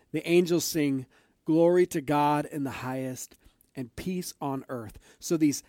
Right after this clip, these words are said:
high beings come down and they sing, "Glory to God in the highest and peace on earth."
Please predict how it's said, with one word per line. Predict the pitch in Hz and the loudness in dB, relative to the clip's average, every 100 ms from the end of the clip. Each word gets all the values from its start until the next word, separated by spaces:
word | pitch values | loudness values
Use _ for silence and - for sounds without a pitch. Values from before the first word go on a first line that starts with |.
| _ | _
high | - 202 220 | 4 6 6
beings | 170 170 160 151 139 - | 6 4 4 2 -2 -2
come | 180 165 | 0 4
down | 165 165 | 4 4
and | 151 | 4
they | 143 | 2
sing, | - 151 139 | 0 -2 0
"Glory | 147 160 165 156 | 2 4 4 2
to | |
God | 143 147 139 | 0 -2 -2
in | |
the | 139 | -4
highest | - 160 151 139 131 | -4 -2 0 -2 -4
and | 135 120 | -8 -8
peace | - 160 - | -4 -4 -4
on | 127 123 | -8 -8
earth." | 147 135 120 117 - | -8 -6 -6 -12 -18